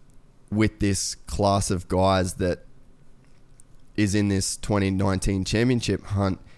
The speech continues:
he's the dude that hasn't won a championship. I guess I should rephrase this. I'm, I'm butchering it, the terminology here. I think that in this current group of title contenders,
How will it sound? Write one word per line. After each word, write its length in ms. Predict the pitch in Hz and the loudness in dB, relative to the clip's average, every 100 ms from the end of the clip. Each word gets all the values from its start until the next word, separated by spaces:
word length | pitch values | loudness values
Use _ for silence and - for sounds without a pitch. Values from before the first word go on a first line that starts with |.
| - - | -16 -4
he's 320 | 135 147 139 | 0 0 0
the 100 | 131 | -4
dude 460 | 107 123 117 110 | 0 2 4 2
that 200 | 101 95 - - | 0 -4 -6 -4
hasn't 440 | 107 110 107 - | 0 0 0 -2
won 220 | 92 98 | -2 0
a 80 | 95 | 0
championship. 1000 | - 110 104 101 98 87 - 98 90 - - - - - - - - - - - - - - - - - - - - - - | -2 -2 -2 -2 -2 -4 -2 -2 -2 -8 -20 -20 -20 -20 -20 -20 -20 -20 -20 -20 -20 -20 -20 -20 -20 -20 -20 -20 -20 -20 -6
I 100 | 92 | -2
guess 160 | 95 92 | 0 0
I 120 | 90 | -2
should 200 | - 76 | -4 -6
rephrase 440 | 64 - - - | -6 -8 -8 -8
this. 200 | - - | -8 -8
I'm, 180 | 76 - - | -8 -8 -8
I'm 100 | 95 | -6
butchering 420 | 87 - - 76 | -4 -6 -6 -6
it, 100 | - | -8
the 140 | - 90 | -8 -6
terminology 680 | - 87 80 78 98 90 104 | -4 -6 -6 -6 -6 -6 -4
here. 200 | - - - - - | -4 -6 -8 -8 -4
I 80 | - | -2
think 260 | - 131 127 | 2 2 4
that 180 | 113 - | 0 2
in 160 | 117 | 2
this 140 | 107 - | 2 0
current 460 | - 131 143 - | 0 2 2 0
group 320 | 92 110 101 | 0 2 2
of 140 | 90 - | -2 -4
title 360 | - 101 101 | -2 0 0
contenders, 680 | 95 95 - 101 117 139 - | 0 0 2 2 0 -2 -6